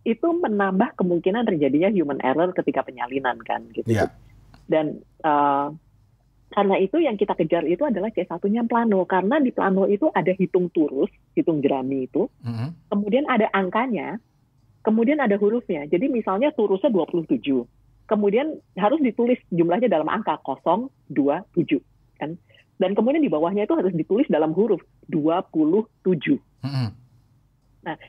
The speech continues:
Speaker 1: jadi kita bisa melihat konsistensi. Jadi jumlahnya sama nggak antara angka dengan huruf dengan turus?
Speaker 2: Oh.
Speaker 1: Nah,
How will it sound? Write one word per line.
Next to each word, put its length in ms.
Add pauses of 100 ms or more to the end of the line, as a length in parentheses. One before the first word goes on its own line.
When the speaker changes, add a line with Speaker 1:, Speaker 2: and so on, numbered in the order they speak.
Speaker 1:
jadi 240
kita 240
bisa 240
melihat 480
konsistensi. 800 (320)
Jadi 400
jumlahnya 400
sama 320
nggak 240
antara 240
angka 320
dengan 240
huruf 240
dengan 240
turus? 240 (1120)
Speaker 2:
Oh. 720
Speaker 1:
Nah, 140